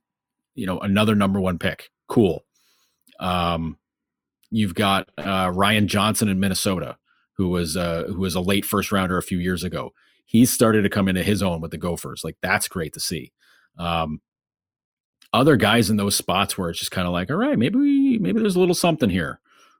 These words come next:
Maybe they, you know, maybe they got something cooking here, like, in the, in the short term." Like, that's,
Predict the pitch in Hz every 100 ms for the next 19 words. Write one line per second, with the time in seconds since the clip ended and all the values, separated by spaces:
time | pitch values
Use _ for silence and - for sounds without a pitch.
0 | _ 117 160 170 143 123 113 151 180 170
1 | 165 - 143 127 127 123 117 117 117 107
2 | 107 - _ - 113 101 85 87 80 85
3 | 90 - - _ - - - 113 98 95
4 | 107 95 113 101 - 76 76 87 117 151
5 | -